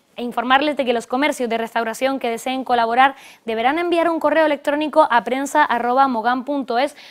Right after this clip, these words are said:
para poder confirmar su asistencia. Repetimos el correo, prensa arroba mogan punto es.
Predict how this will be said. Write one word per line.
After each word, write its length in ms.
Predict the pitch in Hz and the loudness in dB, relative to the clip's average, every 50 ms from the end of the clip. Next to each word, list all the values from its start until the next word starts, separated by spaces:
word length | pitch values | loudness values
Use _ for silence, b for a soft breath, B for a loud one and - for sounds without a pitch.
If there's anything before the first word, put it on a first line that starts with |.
| B B | B B
para 180 | 220 214 208 | -8 -6 -6
poder 300 | 202 220 226 247 262 262 | -6 -4 -4 -4 -6 -6
confirmar 580 | - 311 302 285 285 269 254 262 269 277 285 277 | -6 -6 -6 -6 -8 -8 -6 -4 -4 -4 -4 -6
su 160 | - - 294 | -10 -8 -8
asistencia. 560 | 269 269 - 262 - - 233 214 196 - 202 | -8 -8 -8 -14 -12 -10 -10 -10 -10 -10 -8
Repetimos 460 | 202 220 214 233 220 294 294 285 - | -8 -6 -6 -6 -6 -6 -6 -6 -6
el 100 | 277 254 | -8 -8
correo, 400 | 214 240 233 233 269 285 311 311 B B B B B B | -8 -8 -6 -4 -2 0 0 -2 B B B B B B
prensa 400 | - 247 269 302 311 - 339 320 | -8 -6 -6 -6 -4 -2 -2 -2
arroba 560 | - - 240 240 240 269 285 294 311 320 302 320 | -2 -2 -4 -4 -4 -4 -2 0 0 0 0 -2
mogan 500 | - 233 220 220 214 254 269 285 302 302 | -6 -10 -10 -6 -4 -2 -2 -2 -4 -8
punto 600 | 285 _ - 294 302 311 311 277 - 320 320 - - | -10 _ -12 -8 -8 -6 -6 -6 -2 -2 -2 -2 -4
es. 400 | - - - - - - - - | -16 -20 -20 -20 -20 -20 -20 -20